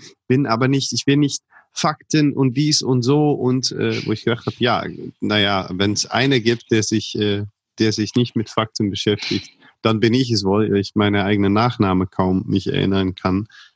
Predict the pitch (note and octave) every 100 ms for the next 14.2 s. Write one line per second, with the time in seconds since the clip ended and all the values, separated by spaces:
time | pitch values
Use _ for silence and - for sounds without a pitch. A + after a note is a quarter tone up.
0 | _ G#2 F#2+ F#2 F2 F2+ _ _ _ -
1 | - _ - F#2 F#2 - A2 - G#2+ -
2 | G2 F#2 G2 G#2+ G#2+ A#2 - - G2+ F#2+
3 | - F#2+ F#2 F2 F2 F#2 A#2 - F#2+ -
4 | F2 - - G2+ G2 G2 F#2+ F#2+ G2 -
5 | - - _ _ _ _ - B2 B2 -
6 | B2+ A#2 A2+ A2 A2+ A2 _ _ _ _
7 | - B2 B2 A#2+ G#2+ B2 B2 - B2 -
8 | - B2+ C3+ - - - A2 B2+ B2+ A2
9 | A#2 A2 A2+ A2+ - - A2+ A2+ A2 G#2
10 | G2+ G2+ G2+ D3+ _ _ - - _ _
11 | _ _ - A2 G#2 F#2 F3 - - B2
12 | - A2 A2 A#2 A#2 G2+ G2 G2+ B2+ C3
13 | A2+ G#2 G2+ A2+ A2 G#2+ F#2+ F#2+ - -
14 | - -